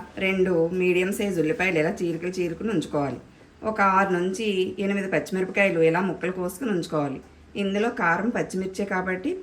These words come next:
పచ్చిమిర్చి ఎక్కువగా వేసుకుంటేనే పూరీ కూర టేస్ట్గా ఉంటుంది. అల్లం ముక్కలు, క్యారెట్ ముక్కలు, ఒక నిమ్మకాయ, ఉడికించిన బంగాళదుంపలు రెండు, పోపు దినుసులు, ఒక మూడు స్పూన్లు శనగపిండిని ఇలా వాటర్లో డైల్యూట్ చేసుకుని పక్కన ఉంచుకోవాలి.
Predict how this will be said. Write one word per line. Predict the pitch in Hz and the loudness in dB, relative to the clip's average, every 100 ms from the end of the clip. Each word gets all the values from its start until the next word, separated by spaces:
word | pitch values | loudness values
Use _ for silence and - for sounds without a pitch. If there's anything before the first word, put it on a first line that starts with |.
| - | -4
పచ్చిమిర్చి | 170 208 214 214 233 | -4 0 -2 0 -6
ఎక్కువగా | - 175 196 202 | -4 -2 0 0
వేసుకుంటేనే | 180 175 190 180 196 277 359 | -2 -4 -4 -2 0 0 -2
పూరీ | 180 180 185 | -2 0 0
కూర | 190 269 | -2 -2
టేస్ట్గా | 277 170 - - 180 | 0 -2 -2 -2 0
ఉంటుంది. | 151 139 123 - - - - - - - - - 185 | 0 0 -2 -4 -8 -20 -20 -20 -20 -20 -14 0 2
అల్లం | 190 190 | 4 2
ముక్కలు, | 190 - 196 381 - - - | 0 0 -2 -2 -4 -10 -2
క్యారెట్ | 175 165 170 185 185 | 2 4 2 0 -2
ముక్కలు, | 185 151 440 - - - - - | 0 -2 -2 -6 -18 -20 -12 -6
ఒక | 269 202 | -2 0
నిమ్మకాయ, | 175 170 185 190 359 - - - - - - 233 | 0 0 0 0 0 -4 -16 -20 -20 -20 -4 0
ఉడికించిన | 220 226 233 247 190 | 2 0 0 2 2
బంగాళదుంపలు | 175 175 175 185 190 190 170 | 2 2 2 0 0 2 4
రెండు, | 165 175 370 480 - - - | 4 2 -2 -6 -12 -12 -2
పోపు | 202 185 185 | 0 0 0
దినుసులు, | 196 202 247 403 - - - - - - 240 | 0 0 -2 -4 -6 -12 -14 -16 -20 -2 0
ఒక | 233 208 196 | 4 4 4
మూడు | 214 226 - | 2 0 -2
స్పూన్లు | 208 214 277 | -2 0 0
శనగపిండిని | 247 185 190 220 214 190 175 | 0 2 2 2 4 4 6
ఇలా | 175 196 180 | 4 4 4
వాటర్లో | 165 165 180 208 190 | 4 2 0 0 2
డైల్యూట్ | 170 170 202 202 | 2 2 0 -2
చేసుకుని | 190 196 202 277 370 | -4 -4 -2 -2 -2
పక్కన | 226 180 170 | -4 0 2
ఉంచుకోవాలి. | 147 - 135 120 | 2 0 -2 -4